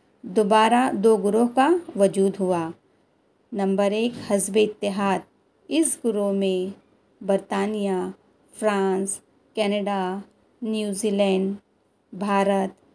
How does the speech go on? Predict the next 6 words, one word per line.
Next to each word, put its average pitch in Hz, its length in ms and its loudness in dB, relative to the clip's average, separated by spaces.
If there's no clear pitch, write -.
सोवियत 220 560 0
यूनियन, 202 720 -4
चीन, 208 520 -2
अमेरिका, 196 800 -4
ये 262 320 4
ममालिक 208 680 0